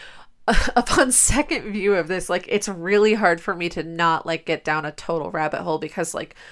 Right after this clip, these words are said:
stuff about, um, how myth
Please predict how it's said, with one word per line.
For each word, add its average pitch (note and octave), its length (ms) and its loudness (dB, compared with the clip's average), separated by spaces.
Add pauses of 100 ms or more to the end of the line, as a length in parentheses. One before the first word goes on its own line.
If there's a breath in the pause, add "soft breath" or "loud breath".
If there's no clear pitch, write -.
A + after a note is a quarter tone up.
(200 loud breath)
stuff - 280 2
about, E3+ 540 2
um, C#3 460 -10 (640 soft breath)
how F3 840 2
myth F3+ 460 -6